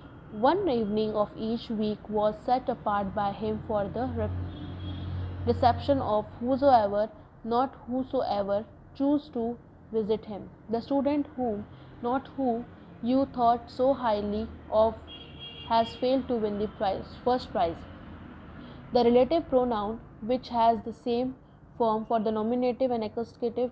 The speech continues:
cases. Example, this is the house which belongs to my uncle. This house which my uncle built cost him rupees four lakh. The relative pronoun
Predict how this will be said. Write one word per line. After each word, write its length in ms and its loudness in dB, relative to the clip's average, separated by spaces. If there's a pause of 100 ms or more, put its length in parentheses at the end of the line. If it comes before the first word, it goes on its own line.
cases. 400 -4 (440)
Example, 560 0
this 260 2
is 140 0
the 100 2
house 320 0
which 160 -4
belongs 380 0
to 100 -6
my 220 -4
uncle. 340 -4 (380)
This 220 2
house 420 0
which 240 -4
my 200 -4
uncle 360 -2
built 380 -4
cost 440 0
him 240 -6
rupees 400 -4 (400)
four 240 6 (220)
lakh. 360 0 (300)
The 80 2
relative 480 0
pronoun 460 -2